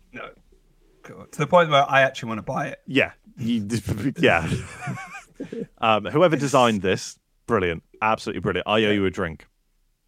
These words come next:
Speaker 1: And Fernando, just, just send one my way, please. Just, just, you know. <laughs>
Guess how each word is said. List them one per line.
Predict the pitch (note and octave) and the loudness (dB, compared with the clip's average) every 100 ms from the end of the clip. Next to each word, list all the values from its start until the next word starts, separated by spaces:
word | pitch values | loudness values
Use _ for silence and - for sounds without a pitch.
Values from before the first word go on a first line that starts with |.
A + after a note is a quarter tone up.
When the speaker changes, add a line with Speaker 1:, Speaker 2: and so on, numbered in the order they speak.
| _ _ _ _ - | _ _ _ _ -2
Speaker 1:
And | C3 | 0
Fernando, | - D3 D#3 D#3 D3 | 2 4 6 4 2
just, | D3+ - | 0 -8
just | - C3+ | -8 -4
send | - B2+ | 0 2
one | A2+ A2 | 0 -4
my | A2 A2+ | -4 -4
way, | A2+ A2 - | -6 -10 -8
please. | A#2+ A2+ - | -8 -8 -10
Just, | - C3 - - _ | -10 -8 -10 -16 _
just, | C#3 - - - | -8 -6 -10 -12
you | A2 | -14
know. | G#2 - F#3 G3 - _ _ _ | -10 -8 -8 -10 -14 _ _ _
<laughs> | - | -4